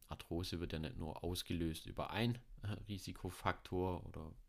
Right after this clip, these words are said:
durch eine Verletzung oder so, sondern es sind immer mehrere Faktoren, die hier eine Rolle spielen, die die Arthrose begünstigt und entstehen lassen. Ähm, deswegen ist auch hier die Behandlung natürlich be-,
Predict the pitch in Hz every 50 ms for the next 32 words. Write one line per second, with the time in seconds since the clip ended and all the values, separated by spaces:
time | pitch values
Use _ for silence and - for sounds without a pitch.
0 | - - - - - - - - - - - - 78 73 78 82 - - - -
1 | 87 82 82 82 82 - - 85 78 - 82 78 78 78 - - - - - 82
2 | 78 76 73 73 76 82 - - 80 - 90 - - - 78 - - - - 82
3 | 76 73 76 - - - - - - - - - - - - 90 82 76 78 85
4 | 85 87 85 82 80 - - 82 80 76 - - 82 90 95 95 - - - 87
5 | 85 85 87 80 - - 80 80 80 - - _ _ _ _ _ _ _ _ -
6 | - - - - - - - 80 80 82 82 - - 80 73 - _ - - -
7 | 92 90 87 - - - 80 - - - 82 76 76 76 - - - 92 101 101
8 | 92 87 87 - 87 - - - - - - - - - - - 82 78 80 80
9 | 78 - - - - - 78 76 73 - 73 - - - - 76 76 73 - -
10 | 82 80 - - 123 - 78 76 73 78 80 82 82 82 80 80 76 - - 85
11 | 82 76 - - 80 76